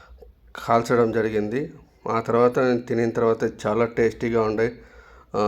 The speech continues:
అందుకే అందరికీ ఇలా చేసుకొని తింటారనే ఉద్దేశంతో, ఆ, ఈ వీడియో తీసి మీకు గాను చేసుకొని తింటారనే ఉద్దేశంతో చేయడం జరిగింది వీడియోను. చాలా బాగున్నాయి.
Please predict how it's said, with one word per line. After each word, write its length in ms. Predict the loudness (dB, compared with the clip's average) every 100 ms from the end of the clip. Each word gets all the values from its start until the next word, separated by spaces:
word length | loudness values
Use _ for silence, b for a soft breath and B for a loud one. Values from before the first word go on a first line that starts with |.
| 0 0
అందుకే 360 | 0 0 2 2
అందరికీ 360 | 2 0 0
ఇలా 520 | 0 0 0 0 0 0
చేసుకొని 340 | -2 0 0 0
తింటారనే 540 | -2 -2 0 2 2
ఉద్దేశంతో, 840 | 0 0 0 0 -6 0 0 0 -6 b b b b
ఆ, 400 | -2 0 0 -2 -8 -16 -8
ఈ 100 | -6 -2
వీడియో 300 | 0 4 4 2 -4 -20 -20 _ _ b b _
తీసి 560 | -4 -4 -2 -2 -2 -6 -6
మీకు 460 | 0 2 0 2
గాను 240 | 4 4 0 -2
చేసుకొని 280 | -4 -2 -4
తింటారనే 540 | -2 -2 0 2 0
ఉద్దేశంతో 800 | 0 0 0 0 -6 -2 -2 -4 -14 b b b b b -4 4
చేయడం 280 | 4 4
జరిగింది 400 | 2 0 0 -2
వీడియోను. 480 | -2 -2 0 0 -2 -6 -2
చాలా 220 | 2 2
బాగున్నాయి. 680 | 4 4 2 2 -2 -4 -8